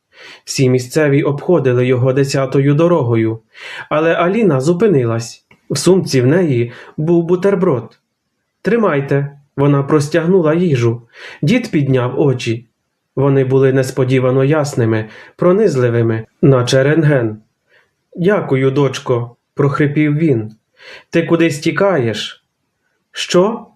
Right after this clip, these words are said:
не зрозуміла Аліна. "Аварія", пробурмотів він, ніби до себе. "Все почалось з аварії. Кров не змиєш водою, тільки правдою". Аліна відчула,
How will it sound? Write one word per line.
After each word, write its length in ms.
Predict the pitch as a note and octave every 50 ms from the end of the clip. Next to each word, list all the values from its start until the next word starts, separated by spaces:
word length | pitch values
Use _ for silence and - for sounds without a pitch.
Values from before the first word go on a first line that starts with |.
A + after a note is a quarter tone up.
| _ _ -
не 140 | C3 C3 B2+
зрозуміла 600 | A#2+ C3 C3+ C3 C3+ C#3 C3+ C3 B2+ B2+ B2+ D3+
Аліна. 640 | - D3 D3+ D3+ D3 C3+ A#2+ A2+ G#2+ G#2 G#2+ - _ _ _ _ _ _ _ _ _ _ _ _ _ _ _ _ _ _ -
"Аварія", 760 | - D#3+ F3 F3+ F#3+ E3+ C3+ B2+ A#2+ A2+ A2+ A2 G#2+ A2 A#2 - _ _ _
пробурмотів 720 | - C3+ C3 B2+ B2+ B2+ B2 B2+ B2+ B2 - C#3+ C#3 C3 B2+
він, 300 | C3+ E3 E3 C3+ A#2+ A#2+ - - - - - -
ніби 280 | - D3 D3+ D3 D#3+ D#3+
до 120 | E3+ F3
себе. 520 | F3 F3 F3 C#3+ B2+ A2+ A#2 G#2+ G#2 A2 - _ _ _ _ _ _ _ _ _
"Все 260 | - - - A#3 A#3
почалось 560 | A3 F#3 D3+ C#3+ D3+ D3+ C#3+ C#3+ C#3+ C#3 - -
з 80 | -
аварії. 720 | E3+ D#3 D3+ F#3 F3 C#3+ B2 A#2 A2 G#2+ A2 G#2+ G#2+ - _ _ _ _ _ _ _
Кров 300 | - - D3+ D3 C#3 C3+
не 120 | C#3+ C#3+ C#3
змиєш 460 | C#3 D#3 F3+ F3 D3 C3 B2 A#2+ C3
водою, 520 | B2+ B2+ B2 B2 B2 A#2 A2+ A2 A2 A2 - - _ _ _ _ _ _
тільки 320 | - G#3+ G3+ F3 F#3 G3
правдою". 680 | F#3+ - G3+ G3+ E3+ B2+ A#2 A#2+ A2+ G#2+ G#2+ A2 A2+ A2+ _ _ _ _ _ _ _ _ _ - - - - -
Аліна 360 | B2+ B2 B2+ B2+ B2 B2 A#2+
відчула, 600 | B2 A#2+ A#2+ - - E3 D3+ B2+ A#2+ A2+ G#2+ G#2+